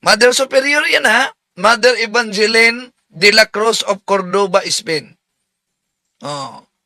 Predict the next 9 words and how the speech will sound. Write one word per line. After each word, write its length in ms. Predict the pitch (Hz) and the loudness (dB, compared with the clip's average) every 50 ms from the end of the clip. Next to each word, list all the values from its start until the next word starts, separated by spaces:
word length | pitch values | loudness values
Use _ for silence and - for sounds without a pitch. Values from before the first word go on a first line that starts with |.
| _ | _
So, 400 | _ - - 214 247 240 240 226 | _ -8 -4 -2 2 2 2 0
kaya, 640 | - - 233 247 247 247 240 233 226 220 196 185 - _ _ _ _ _ _ _ _ _ _ - | 0 0 2 4 6 6 6 4 4 2 0 -2 -6 _ _ _ _ _ _ _ _ _ _ -6
ah, 680 | - 196 214 214 208 202 196 190 190 185 180 175 170 160 160 - | -4 -2 0 2 4 4 6 6 6 4 4 2 0 -2 -6 -10
mag-ingat 540 | _ 180 190 202 202 233 240 233 233 226 - | _ -6 -6 -4 -2 -2 -2 -2 -2 -4 -2
tayo 240 | 226 214 226 233 208 | -2 0 0 0 -2
sa 100 | - 202 | -4 -6
mga 220 | 202 208 202 202 | -6 -6 -6 -4
ganyan, 400 | 185 196 202 196 202 202 185 165 156 | -2 -2 -2 0 0 0 0 0 -2
kapatid. 460 | - 175 180 190 180 180 165 147 | -6 -6 -6 -4 -4 -4 -6 -6